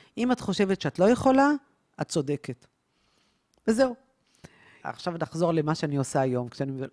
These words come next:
מלמדת חשיבה אופטימית. חשיבה אופטימית זה לא לראות את העתיד ורוד, או שהכל יהיה טוב וזה. חשיבה אופטימית זה אמונה ביכולת שלי להשתנות. כך אני מגדירה אופטימיות. אם יש לי אמונה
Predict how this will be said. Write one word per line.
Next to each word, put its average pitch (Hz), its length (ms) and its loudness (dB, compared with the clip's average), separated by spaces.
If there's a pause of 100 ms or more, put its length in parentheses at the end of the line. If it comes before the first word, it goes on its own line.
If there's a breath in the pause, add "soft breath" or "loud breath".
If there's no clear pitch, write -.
מלמדת 151 420 0
חשיבה 156 340 -2
אופטימית. 135 540 -4 (760 loud breath)
חשיבה 196 300 2
אופטימית 247 480 2
זה 165 120 4
לא 226 460 4
לראות 180 260 -2
את 175 140 -6
העתיד 151 360 -4
ורוד, 160 640 0
או 151 80 -2
שהכל 165 380 -4
יהיה 160 120 -2
טוב 170 340 -2
וזה. 151 320 0 (580 soft breath)
חשיבה 190 300 0
אופטימית 226 640 0
זה 165 220 0 (100)
אמונה 170 500 2
ביכולת 180 560 0
שלי 151 260 0
להשתנות. 139 600 -4 (280)
כך 196 240 -2
אני 156 160 0
מגדירה 131 360 -4
אופטימיות. 117 640 -8 (680 soft breath)
אם 254 180 4
יש 226 200 4
לי 233 60 2
אמונה 180 460 2